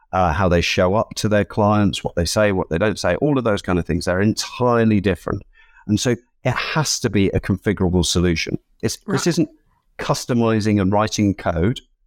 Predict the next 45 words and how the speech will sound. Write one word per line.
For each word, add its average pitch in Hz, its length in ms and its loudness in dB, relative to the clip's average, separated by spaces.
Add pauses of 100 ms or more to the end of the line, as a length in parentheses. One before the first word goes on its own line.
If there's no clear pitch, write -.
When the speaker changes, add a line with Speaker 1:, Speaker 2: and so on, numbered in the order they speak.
Speaker 1:
In 95 60 -6
fact, - 260 -4 (220)
there's 127 140 -6
not - 120 -2
a - 40 -8
single 139 440 0
line 101 300 4
of 85 120 -2
code, 107 420 0 (320)
not 120 240 0
a 113 80 2
single 143 580 0
line 87 280 2
of 82 120 0
code 82 340 -2
written 82 360 0 (260)
for 113 220 0
all 139 220 2
those 104 240 2
two 110 200 0
thousand 95 380 0
eight 85 140 0
hundred 87 260 0
different 85 320 -2
configurations. 82 760 0 (320)
Speaker 2:
Yeah. 135 160 -2
Speaker 1:
Everything 120 480 0
is 92 140 -2
configurable 82 640 0
within 80 280 4
the 80 60 2
solution. 80 500 0 (160)
So 175 120 -4
that 127 180 0
Speaker 2:
Right. - 100 -6
Speaker 1:
gives 123 320 -2
a 110 80 0
great 110 500 -2
deal 107 220 2
of 87 120 0
power 104 480 0
to - 140 -4
the 92 120 4
advice 85 340 0
firms 78 360 0